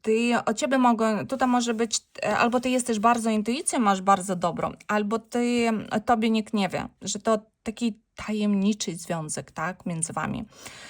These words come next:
I on pokazuje, że ona idealna dla stabilnego związku. Ja chcę tą kobietę.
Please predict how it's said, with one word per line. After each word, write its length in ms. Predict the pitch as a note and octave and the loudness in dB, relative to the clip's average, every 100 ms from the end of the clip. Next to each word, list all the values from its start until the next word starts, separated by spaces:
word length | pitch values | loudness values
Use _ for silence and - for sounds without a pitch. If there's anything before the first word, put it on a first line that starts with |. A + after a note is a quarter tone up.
| - - - | -20 -16 2
I 40 | |
on 140 | B3+ C4 | 4 4
pokazuje, 560 | C4+ C#4 B3+ C#4+ C4+ | 4 2 2 4 4
że 500 | C4+ A#3 B3 A#3+ A#3 - - | 6 4 6 8 6 4 0
ona 440 | A3+ B3 A3 G3 | 4 6 6 2
idealna 640 | - A3 G#3+ G#3 A3 G#3 | -2 -2 0 0 0 0
dla 360 | G3 F#3+ G3 F#3+ | -2 -2 -2 0
stabilnego 580 | - F3 F3 F#3 F3 F3+ | -4 -6 -4 -2 -2 -4
związku. 420 | F3+ E3+ F3 - | -4 -6 -6 -6
Ja 340 | F#3+ G#3 G3+ G3+ | -2 2 2 0
chcę 400 | - - G3 G3 - | -2 0 0 0 0
tą 260 | F3+ F3+ | 0 0
kobietę. 640 | F3+ F#3 E3+ E3 - - G#3 | 0 -4 -2 -4 -4 -10 -10